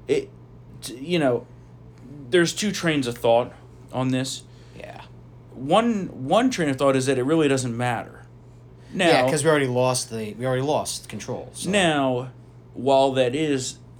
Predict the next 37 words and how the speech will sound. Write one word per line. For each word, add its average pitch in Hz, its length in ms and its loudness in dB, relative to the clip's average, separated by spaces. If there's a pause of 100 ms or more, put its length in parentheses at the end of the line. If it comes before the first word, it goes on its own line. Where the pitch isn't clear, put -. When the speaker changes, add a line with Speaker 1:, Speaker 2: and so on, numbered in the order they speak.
(280)
Speaker 1:
technically 165 640 -4
true 117 480 -6
and 127 120 -4
that 117 160 -8
Kamala 123 340 -4
Harris 117 320 -6
could 143 300 -6
cast 123 420 -4
the 113 60 -14
tie-breaking 117 800 -4
vote, 127 460 0 (1080)
when 147 220 2
it 165 120 2
is 214 220 0
a 135 140 0
fifty-fifty 151 840 -4
Senate, 135 460 -4
there 135 180 0
is 151 160 -4
additional 135 680 -4 (100)
downstream 127 720 -2
effects 117 500 -6
as 113 120 -10
far 107 300 -4
as - 100 -10
power 131 400 0
sharing 87 420 -10
goes. 73 320 -10
Speaker 2:
Yeah. - 140 -14 (240)
Speaker 1:
They 160 160 6
have 156 140 0
to 135 80 -4
split 160 360 -4
the 147 60 -8
committees 170 520 -2
evenly. 143 720 -2
Speaker 2:
Yep. 85 260 -8